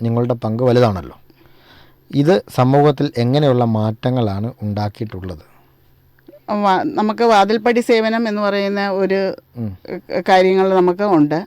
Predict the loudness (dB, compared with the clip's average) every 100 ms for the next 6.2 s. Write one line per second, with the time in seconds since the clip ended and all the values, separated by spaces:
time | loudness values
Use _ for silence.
0 | -4 -4 -2 0 0 0 0 0 2 2
1 | 4 4 2 2 2 0 -2 -8 -10 -10
2 | -10 -4 0 2 2 2 2 2 2 0
3 | 0 2 4 4 4 2 0 0 0 0
4 | -2 0 2 0 0 2 2 4 2 2
5 | 2 2 2 4 2 2 0 2 2 2
6 | 2 0